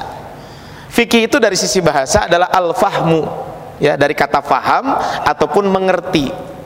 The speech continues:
Lihat di dalam surat Hud ayat sembilan puluh satu, ya. Walaupun kalau kita lihat kaitan dengan makna fikih ini adalah maknanya itu ada dua faham di sini. Ada al-fahmul mujarrad, ada al-fahmud daqiq. Ya. Ada al-fahmu al-mujarrad,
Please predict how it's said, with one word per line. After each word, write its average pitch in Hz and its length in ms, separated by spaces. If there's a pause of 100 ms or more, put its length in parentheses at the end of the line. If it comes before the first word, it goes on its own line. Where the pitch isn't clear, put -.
(140)
Lihat 180 240
di 156 80
dalam 143 240
surat 143 320
Hud 196 240
ayat 139 160
sembilan 135 400
puluh 127 160
satu, 120 400 (240)
ya. 123 80 (400)
Walaupun 165 240
kalau 202 160
kita 165 240
lihat 151 320
kaitan 151 320
dengan 143 240
makna 143 240
fikih 135 480
ini 185 80
adalah 175 560
maknanya 185 480
itu 240 80
ada 175 160
dua 170 480
faham 147 240
di 139 80
sini. 123 320 (320)
Ada 170 240
al-fahmul 185 640
mujarrad, 165 560
ada 165 160
al-fahmud 160 640
daqiq. 143 400 (640)
Ya. 139 240 (400)
Ada 180 240
al-fahmu 240 480
al-mujarrad, 165 720